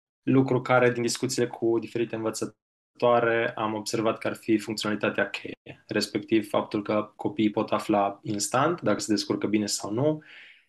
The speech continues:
și astfel ei nu-și creează anumite obiceiuri greșite de scriere, care e nevoie de foarte mult timp să, să se dezvețe de ele.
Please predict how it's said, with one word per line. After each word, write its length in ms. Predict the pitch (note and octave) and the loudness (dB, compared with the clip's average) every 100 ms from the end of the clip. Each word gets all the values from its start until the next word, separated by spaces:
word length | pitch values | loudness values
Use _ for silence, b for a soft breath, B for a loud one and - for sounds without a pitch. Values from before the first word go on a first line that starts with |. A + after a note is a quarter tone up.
| B _ | B _
și 200 | - - | -2 2
astfel 340 | C#3 C3+ C#3+ C#3 | 2 2 4 4
ei 100 | C#3 | 4
nu-și 200 | C3+ - | 2 2
creează 340 | C#3 C3 B2+ | 2 4 4
anumite 260 | B2+ C3 C3 | 2 2 2
obiceiuri 400 | A#2+ - B2 A#2 | 0 2 2 2
greșite 520 | A#2+ - A#2+ G2 F#2+ | 2 2 0 -2 -6
de 140 | G2 | -6
scriere, 480 | F#2 - B2 A#2+ A2+ | -6 -2 2 4 2
care 640 | - A2+ A2+ A2 A2 G#2 - | 2 2 2 2 0 -4 -4
e 120 | G#2+ | -2
nevoie 300 | G#2+ G#2 G#2+ | 0 0 0
de 60 | |
foarte 380 | G#2 - G#2 G2+ | 0 2 0 2
mult 220 | G#2 G2 | -2 -2
timp 260 | - G2 F#2+ | -2 -6 -2
să, 520 | - - F#2 F#2+ F#2+ - | -2 0 -2 -2 -6 -6
să 180 | - | -4
se 120 | - G#2 | -2 0
dezvețe 560 | G#2 G2+ G2 F#2 - | 0 2 2 2 0
de 120 | F#2 F#2 | -6 -8
ele. 260 | F#2+ F#2+ | -10 -12